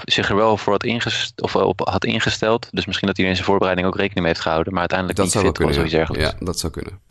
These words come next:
Speaker 2: Eh, we komen op terug. De Indians. We gaan het weer eens even over Indians hebben. Want vorige week hadden we het erover dat die op weg waren om het strikeout record van Major League Baseball voor pitchers op een, eh, bij een single team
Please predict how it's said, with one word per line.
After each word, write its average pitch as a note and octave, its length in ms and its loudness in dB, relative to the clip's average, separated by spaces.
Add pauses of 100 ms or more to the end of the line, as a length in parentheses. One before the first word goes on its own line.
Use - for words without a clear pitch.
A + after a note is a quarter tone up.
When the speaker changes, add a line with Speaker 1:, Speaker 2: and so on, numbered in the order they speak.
(400)
Speaker 2:
Eh, G2 300 4
we A2+ 60 0
komen D#3+ 320 4
op A2 100 2
terug. D#2+ 320 0 (180)
De D#3 260 4
Indians. G#2+ 500 4
We F#2+ 100 2
gaan C3 120 2
het B2+ 80 2
weer A#2+ 100 6
eens A#2+ 80 4
even A2+ 200 4
over G#2 360 4
Indians F2+ 360 6
hebben. D#2+ 220 4
Want B2+ 220 4
vorige C3+ 280 2
week A#2 120 2
hadden G#2+ 180 4
we G#2+ 60 2
het F#2+ 100 6
erover F#2+ 200 4
dat F#2 140 2
die F#2 180 4
op F2 100 0
weg G#2 180 2
waren F2+ 280 4
om E2+ 120 6
het D2 100 0
strikeout A#2+ 460 2
record G2+ 340 2
van G2 140 2
Major F#2 180 4
League E2 220 4
Baseball G2+ 300 4
voor F2 300 2
pitchers G2 300 2
op D#2+ 100 0
een, E2 200 4
eh, D#2 240 0
bij E2+ 120 2
een D#2 60 2
single F2+ 300 2
team B2+ 300 4